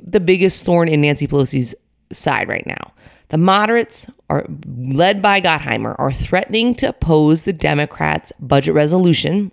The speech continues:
unless they first get a vote on the one trillion dollar bipartisan infrastructure package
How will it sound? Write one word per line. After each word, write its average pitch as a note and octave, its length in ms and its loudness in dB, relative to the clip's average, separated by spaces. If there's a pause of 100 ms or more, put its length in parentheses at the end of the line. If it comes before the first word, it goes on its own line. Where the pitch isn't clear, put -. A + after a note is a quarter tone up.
unless D3 220 2
they E3 120 2
first - 480 0
get D4 100 0
a B3+ 60 2
vote D3 380 0
on F#3 120 -2
the F#3+ 80 2
one G#3 380 2
trillion D#3+ 440 0
dollar C#3 380 0 (320)
bipartisan D#3+ 840 0
infrastructure - 640 -4
package - 580 -4